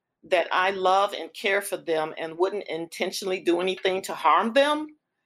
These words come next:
I think that has made some traction in terms of my own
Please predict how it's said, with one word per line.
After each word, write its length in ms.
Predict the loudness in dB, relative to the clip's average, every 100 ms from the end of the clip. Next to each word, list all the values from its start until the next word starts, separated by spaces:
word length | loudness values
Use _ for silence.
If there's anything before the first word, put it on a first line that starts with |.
| _ _ -4
I 100 | -4
think 380 | -2 -4 -4 -8 _
that 200 | 0 0
has 300 | 0 -2 -2
made 480 | -4 2 2 2 -2 -10 _ _ _ _ -8
some 220 | -8 -6
traction 540 | 0 2 0 -4 -6
in 100 | -6
terms 300 | -4 -4 -2
of 100 | -4
my 180 | -4 -4
own 300 | 2 2 2